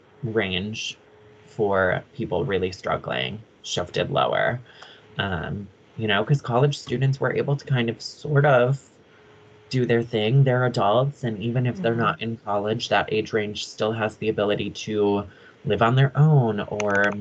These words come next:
Speaker 1: make their own decisions about what bubbles of people that they're spending time with. Like, kids can't do that.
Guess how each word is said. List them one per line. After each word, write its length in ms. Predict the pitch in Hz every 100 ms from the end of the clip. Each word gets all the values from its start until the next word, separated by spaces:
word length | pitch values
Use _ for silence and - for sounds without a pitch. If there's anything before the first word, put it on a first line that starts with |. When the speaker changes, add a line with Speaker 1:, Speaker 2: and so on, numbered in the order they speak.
| 98
Speaker 1:
make 240 | 98 -
their 140 | 123
own 80 | 127
decisions 560 | 139 135 147 139 127 123
about 360 | 127 123 123 - _ _ -
what 360 | 117 117 123 - - _ 123 -
bubbles 460 | 123 135 131 117
of 160 | 123 113
people 260 | 147 143 131
that 160 | 110
they're 100 | 117
spending 380 | 113 - 110 110
time 260 | 113 107 104
with. 300 | 98 98 -
Like, 200 | 110 - - - -
kids 200 | 170 -
can't 240 | 196 139
do 100 | - 101
that. 300 | 107 151